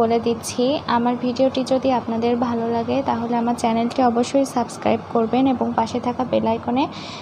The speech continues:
ট্যাপ করবেন। আর যারা সাবস্ক্রাইব করেছেন already তাদের অনেক ধন্যবাদ। তো চলুন শুরু করা যাক।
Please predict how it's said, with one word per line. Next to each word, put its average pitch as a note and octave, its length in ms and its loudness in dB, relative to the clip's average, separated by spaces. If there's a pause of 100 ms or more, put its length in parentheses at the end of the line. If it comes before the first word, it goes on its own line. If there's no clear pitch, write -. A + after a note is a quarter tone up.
(140)
ট্যাপ C4 200 8 (140)
করবেন। G#3+ 360 0 (380)
আর B3+ 160 6 (120)
যারা A#3+ 260 4 (420)
সাবস্ক্রাইব B3 480 2 (140)
করেছেন B3 380 2 (200)
already A#3 420 0
তাদের A#3+ 420 2 (240)
অনেক B3 200 0 (140)
ধন্যবাদ। G#3+ 380 -2 (100)
তো B3+ 100 0
চলুন A#3+ 400 0 (380)
শুরু B3 300 2
করা A3 300 2
যাক। G#3 260 -4